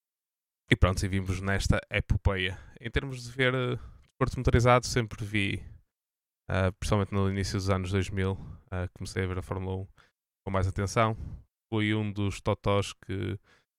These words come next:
saltou e, e berrou quando, quando, em dois mil e cinco, quando o Tiago Monteiro conseguiu aquele terceiro lugar, <laughs> aquele fantástico terceiro lugar, que embora fossem só seis pilotos, soube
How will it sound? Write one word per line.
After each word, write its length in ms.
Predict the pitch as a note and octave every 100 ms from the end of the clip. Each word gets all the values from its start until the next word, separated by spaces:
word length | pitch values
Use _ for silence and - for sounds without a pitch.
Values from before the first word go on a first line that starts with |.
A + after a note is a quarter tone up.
| _ _ -
saltou 920 | - - G#2+ G2+ - A2+ A2 G#2+ G2+
e, 840 | G2 G2 G2 F#2+ F#2+ F#2+ F#2+ F#2 - - - _ _ G2
e 240 | F#2+ F#2 - - _
berrou 460 | G2+ F#2+ G2 G#2 G#2
quando, 520 | - G2+ G2 G2 G2 - - _ _ _ _ _ _
quando, 600 | G2+ F#2+ F#2+ F#2+ F#2+ F#2 -
em 80 |
dois 160 | G2 F#2+
mil 140 | G2+
e 40 | F#2
cinco, 260 | - G2
quando 180 | - G2
o 40 | F2+
Tiago 280 | G2+ F#2+
Monteiro 340 | G2 F#2 F#2+ F#2
conseguiu 380 | F#2+ - G2+ G2
aquele 200 | - F#2+
terceiro 300 | - G2+ F#2+
lugar, 400 | F#2+ F#2+ G2+ -
<laughs> 40 |
aquele 180 | - G#2 -
fantástico 500 | A2 - G#2 F#2 G#2
terceiro 320 | - G#2+ G2+
lugar, 360 | G2 G2 G2 F#2+
que 100 | -
embora 300 | G2 G2 G2
fossem 340 | - G#2 G#2+
só 200 | G2 G2
seis 200 | G2 G2+
pilotos, 560 | - G#2 G2+ G2 - -
soube 380 | G#2+ G#2 G2